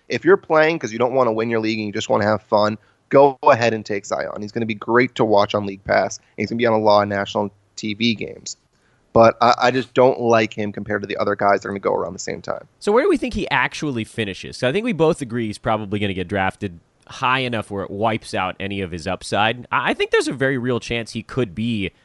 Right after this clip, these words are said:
Speaker 2: a top forty guy at the end of the year.
Speaker 1: Uh,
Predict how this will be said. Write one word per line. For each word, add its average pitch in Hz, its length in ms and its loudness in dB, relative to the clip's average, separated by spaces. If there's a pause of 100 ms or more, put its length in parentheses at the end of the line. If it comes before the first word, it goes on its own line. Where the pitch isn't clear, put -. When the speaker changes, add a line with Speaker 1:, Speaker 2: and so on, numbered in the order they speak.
(160)
Speaker 2:
a 98 80 -4
top 104 300 -4
forty 95 320 -8
guy 92 320 0
at - 100 -20
the 87 100 -8
end 76 120 -8
of 69 60 -14
the 73 60 -12
year. 71 300 -14 (1900)
Speaker 1:
Uh, 98 680 4